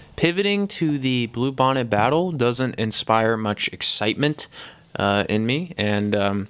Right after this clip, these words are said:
you can tell that s-, some of the players, I don't wanna speak for them, but they're like, "Oh, uh, okay, yeah, it's, uh, it, it's cool. Okay." Uh, yeah, it's pretty heavy, too. I'm like,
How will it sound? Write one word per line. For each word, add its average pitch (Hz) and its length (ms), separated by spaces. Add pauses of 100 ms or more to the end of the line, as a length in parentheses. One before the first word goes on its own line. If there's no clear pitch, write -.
you - 260
can 135 60
tell 123 360 (420)
that 110 260 (120)
s-, - 240 (180)
some 127 240
of 123 40
the 117 60
players, 120 360
I 147 200
don't 170 120
wanna 175 120
speak 170 300
for 131 240
them, 123 180
but 143 140
they're 139 100
like, 139 240
"Oh, 233 440 (580)
uh, - 160
okay, 202 300
yeah, 254 260
it's, 180 340
uh, 190 220
it, 185 180
it's 175 220
cool. 233 440 (400)
Okay." 240 380 (320)
Uh, 143 280
yeah, 175 200
it's 120 100
pretty 208 220
heavy, 127 340
too. 120 360
I'm 104 120
like, 104 180